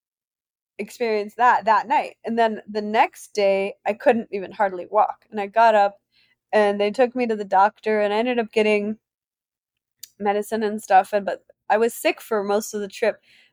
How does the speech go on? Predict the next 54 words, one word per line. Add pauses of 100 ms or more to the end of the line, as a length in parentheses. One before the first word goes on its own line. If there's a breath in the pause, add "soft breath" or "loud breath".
(120)
but,
um, (520)
it
was
nice
because
that
week (320)
it
kind
of,
um, (920)
they
have
a
really
good,
like,
progression.
And
so
by,
like,
the
end
of
the
week, (240 soft breath)
we
did
this
ceremony.
It
was,
like,
a
puja
ceremony
where
they
do,
like,
a
fire (360 soft breath)
and
they
do
all
these
chants.
And
then
they,
like,